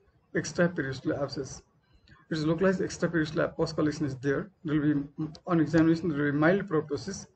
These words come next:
restriction of extraocular movement, and visual, uh, acuity loss. So by extraperiosteal abscess, there will be loss of some form of vision. Basically, color vision is affected first, with red and blue color blindness will be there.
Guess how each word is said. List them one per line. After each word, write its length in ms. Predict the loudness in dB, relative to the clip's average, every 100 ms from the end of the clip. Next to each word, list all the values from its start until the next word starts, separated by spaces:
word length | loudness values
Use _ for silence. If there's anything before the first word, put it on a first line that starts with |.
| _ _ _ -2
restriction 480 | 0 0 -2 0
of 140 | 0 0
extraocular 580 | -6 -2 0 2 2 0
movement, 500 | 0 0 -4 -6 -14 _
and 240 | 0 0 0
visual, 500 | -2 -2 0 -2 -4 -8 -14 _ -8
uh, 160 | -4 -2
acuity 320 | -4 -4 -2
loss. 280 | -2 -2 -6 _ _ _ _
So 400 | -2 0 2 0 -10 -20 2
by 160 | 4 6
extraperiosteal 680 | 2 -2 -2 -2 -2 -2
abscess, 240 | -2 -4 -4
there 100 | -2
will 180 | -2 -2
be 80 | 0
loss 220 | 0 0
of 140 | -4
some 240 | -2 0 0
form 220 | 0 -2
of 120 | -2
vision. 320 | -4 -6 -6 -12 _ _ -6
Basically, 320 | -4 -2 0
color 200 | 4 4 4
vision 180 | 0 -2
is 80 |
affected 420 | -2 -4 -6 -6 -2
first, 300 | -2 -2 -10
with 140 | -10 -2
red 260 | 0 0 -4 _ -4
and 180 | -2 0
blue 220 | -2 -2
color 200 | -2 -2
blindness 400 | -2 -4 -4 -6
will 80 | -6
be 80 | -2
there. 300 | 0 -2